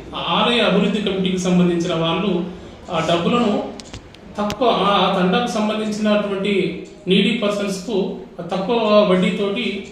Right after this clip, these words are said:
డబ్బులు వాళ్ళకు, ఆ, ఇవ్వడం, మితికి ఇవ్వడం జరుగుతుంది. అలా తీసుకున్న సందర్భంలో, ఆ, ఎవరైతే డబ్బులు తీసుకుంటారో అప్పుగా, తీసుకున్న వాళ్ళ, ఆ, నోట్ల నుంచి వెళ్ళి రెండు మూడు నోట్లు మాత్రము ఈ ఐదు వందల రూపాయల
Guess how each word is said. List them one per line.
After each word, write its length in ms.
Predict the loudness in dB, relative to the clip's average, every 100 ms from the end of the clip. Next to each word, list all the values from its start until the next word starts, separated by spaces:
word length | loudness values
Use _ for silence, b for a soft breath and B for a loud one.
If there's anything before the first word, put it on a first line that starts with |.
| -12 -4
డబ్బులు 300 | 0 2 4
వాళ్ళకు, 300 | 4 4 2
ఆ, 680 | 2 0 -6 -8 -6 -4 -2
ఇవ్వడం, 300 | 0 2 4
మితికి 300 | 2 2 4
ఇవ్వడం 260 | 6 6
జరుగుతుంది. 540 | 6 2 0 -2 -4 -8 B B B B 2
అలా 300 | 4 4 2
తీసుకున్న 300 | 0 -2 0
సందర్భంలో, 840 | 2 2 2 2 2 2 0 -2 -10 B B -2
ఆ, 280 | 4 6 6
ఎవరైతే 760 | 6 4 2 0 0 0 -2 -8 -14 -6
డబ్బులు 260 | -2 0 0
తీసుకుంటారో 840 | -2 -2 -2 0 2 2 2 -2 -8
అప్పుగా, 460 | -2 0 0 -2 -6 -14 -16 -14 -6
తీసుకున్న 380 | -6 -4 0 2
వాళ్ళ, 300 | 2 4 4 4 2 2
ఆ, 400 | 2 4 2 0 -4 -2
నోట్ల 240 | 2 2 2
నుంచి 340 | 0 0 0
వెళ్ళి 400 | 0 0 0 -6 B B B -2
రెండు 260 | 2 4 4
మూడు 200 | 2 2
నోట్లు 480 | 4 4 2 0 0
మాత్రము 600 | 0 0 -2 -2 -4 -2
ఈ 100 | 2
ఐదు 240 | 4 4 2
వందల 160 | 0
రూపాయల 300 | 0 0 0